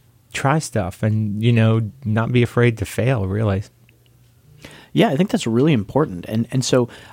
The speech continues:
Speaker 2: I'm glad that, you know, that you don't necessarily push people in a competition, but also are fairly honest about the benefits of it. I'm wondering, you know, Royler Gracie has said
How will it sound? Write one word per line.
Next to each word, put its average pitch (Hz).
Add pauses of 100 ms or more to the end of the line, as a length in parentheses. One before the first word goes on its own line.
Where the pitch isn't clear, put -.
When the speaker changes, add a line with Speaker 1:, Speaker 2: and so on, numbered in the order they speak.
Speaker 2:
I'm 151
glad 147
that, 135 (240)
you 143
know, 120
that 123
you 123
don't 131 (220)
necessarily 117
push -
people 104
in 101
a 101
competition, 98
but 104
also 117
are 107 (160)
fairly 117
honest 107
about 107
the 104
benefits 104
of 101
it. 101 (380)
I'm 143
wondering, 151
you 117
know, 113
Royler 185
Gracie 120
has 107
said 95